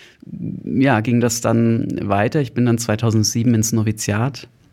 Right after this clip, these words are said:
ähm, hab zweitausendelf meine feierliche Profess abgelegt, bin zweitausenddreizehn zum Diakon im Frühjahr und im Herbst zum Priester geweiht worden. Und, äh, ja,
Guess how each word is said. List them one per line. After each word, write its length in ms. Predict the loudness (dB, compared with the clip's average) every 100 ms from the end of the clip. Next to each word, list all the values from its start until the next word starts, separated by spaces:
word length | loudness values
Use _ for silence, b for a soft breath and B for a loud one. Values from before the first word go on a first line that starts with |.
| _ -20 _ _ _ _ -20 _
ähm, 320 | -4 0 0 -2
hab 160 | -4
zweitausendelf 640 | -4 0 0 0 2 0 2
meine 200 | 2 2
feierliche 500 | 2 2 2 0 -2
Profess 380 | -2 0 0
abgelegt, 560 | -2 -6 -2 0 0 -2
bin 100 | -6
zweitausenddreizehn 800 | -4 -4 0 -2 0 -4 -2 -2
zum 260 | 0 -2 -4 0
Diakon 680 | 2 2 2 2 4 2 -2 -4
im 220 | -4 -4
Frühjahr 440 | -4 0 2 0
und 180 | -2 -2
im 200 | 0 0
Herbst 360 | 0 0 -4 -4
zum 160 | -4
Priester 380 | -2 -2 0 0
geweiht 360 | 2 2 0 0
worden. 420 | 2 2 0 -4 B B B B B B B
Und, 600 | 0 4 4 2 -4 -12 -10
äh, 380 | -4 -2 0 -2 -6 b b b b b b b b -2
ja, 360 | 2 2 0